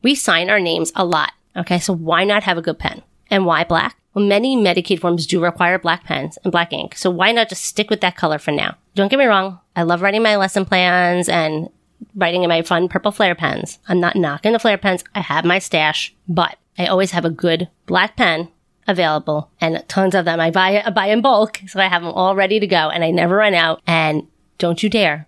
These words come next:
take my good pen during an I E P meeting. I hold that thing close to me. <laughs> I always bring one, like, clearly looks different than everyone else's, so I know it's mine when, like, if it accidentally gets passed around the, the room for signing, like, the attendance sheet. Oh,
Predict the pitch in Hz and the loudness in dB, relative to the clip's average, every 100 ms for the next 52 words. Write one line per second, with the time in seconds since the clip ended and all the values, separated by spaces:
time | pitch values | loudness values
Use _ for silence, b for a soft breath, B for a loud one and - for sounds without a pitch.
0 | _ - 170 156 160 156 180 151 160 - | _ -4 0 0 -2 -2 -4 -4 -6 -14
1 | _ - 165 151 143 147 160 147 131 156 | _ -2 0 2 0 0 -2 -2 -4 -4
2 | 165 185 170 170 175 160 - 160 139 - | -2 0 0 0 -2 -4 -4 -4 -4 -8
3 | - 156 - 190 - _ _ 302 - 302 | -6 -6 -2 -4 -4 _ _ -4 0 -4
4 | - 277 247 - - - - 214 247 240 | -2 -4 -6 -8 -12 -10 -2 0 2 0
5 | 202 226 214 214 190 - 202 202 185 185 | 0 2 4 4 2 0 0 2 0 -2
6 | - 180 185 180 165 165 165 156 156 170 | -4 -4 0 0 2 0 0 -2 -4 -2
7 | 156 165 165 147 170 - 147 87 92 B | -2 -2 -2 -2 -2 -2 -2 -2 -4 B
8 | B - 165 175 170 190 - 175 170 165 | B -6 -2 0 0 0 0 0 0 -2
9 | - - 165 - 160 151 156 - b - | -4 -4 -4 -4 -4 -2 -4 -6 b -6
10 | 180 170 165 165 - 151 156 160 - 160 | -2 -2 -2 -4 0 0 2 0 -2 -4
11 | 151 160 170 170 180 - 226 - - 247 | -4 -4 -2 0 0 0 0 -2 0 2
12 | 233 165 | 2 0